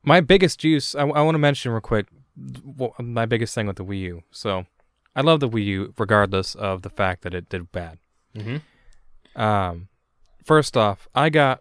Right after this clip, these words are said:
Speaker 1: my Wii U. I technically should have two Wii Us, um, because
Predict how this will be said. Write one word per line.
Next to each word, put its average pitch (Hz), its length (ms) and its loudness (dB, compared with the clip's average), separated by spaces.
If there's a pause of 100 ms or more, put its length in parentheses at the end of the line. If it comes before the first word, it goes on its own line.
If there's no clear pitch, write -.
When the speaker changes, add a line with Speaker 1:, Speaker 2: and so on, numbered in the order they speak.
(120)
Speaker 1:
my 123 160 2
Wii 123 260 0
U. 95 320 -2 (260)
I 120 100 -4
technically 135 680 2
should - 260 0
have 110 220 -2
two 131 220 0
Wii 98 400 0
Us, - 260 -14 (100)
um, 98 480 -2 (680)
because 98 600 -2